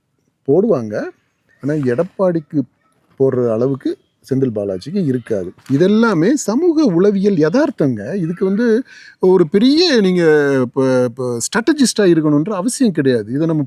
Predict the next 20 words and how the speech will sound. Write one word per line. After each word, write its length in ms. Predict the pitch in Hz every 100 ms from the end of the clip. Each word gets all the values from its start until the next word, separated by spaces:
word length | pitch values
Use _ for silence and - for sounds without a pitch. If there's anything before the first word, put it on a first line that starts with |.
| -
புரிஞ்சுக்கிறோம். 360 | 165 127 104 - _ _ - _ -
அடுத்து 220 | 123 -
இன்னொரு 260 | 123 156 156
முக்கியமான 520 | 113 - 160 165 180 156
பாயிண்ட்டு, 720 | 117 120 135 117 101 98 139 175 _ _ _ _ _ _ _ _
இந்த 240 | - 113 123
கவுண்டர்களை 480 | 151 196 190 170 160
மட்டும் 580 | 131 120 127 139 _ 202
நீங்க 300 | 175 127 117
கவனத்துல 240 | 120 113
எடுத்துக்கிறீங்க. 600 | 113 104 101 113 104 101 107 _ _ _ _ _ _ _ _ _ _ _ _
எல்லாருமே 400 | 117 131 135 151
அதை 140 | 131 110
தான் 120 | 147
எடுத்துக்கிட்டு 440 | 127 113 127 156
பேசுறோம். 340 | 127 123 113 101 _ _ _ _ _ _ _ _ -
ஏங்க 300 | 180 190 143
அந்த 460 | 120 117 113 113 113
கொங்கு 300 | 139 165 196
மண்டலம்ன்றதுல 1160 | 180 117 123 160 160 147 123 110 98 90 87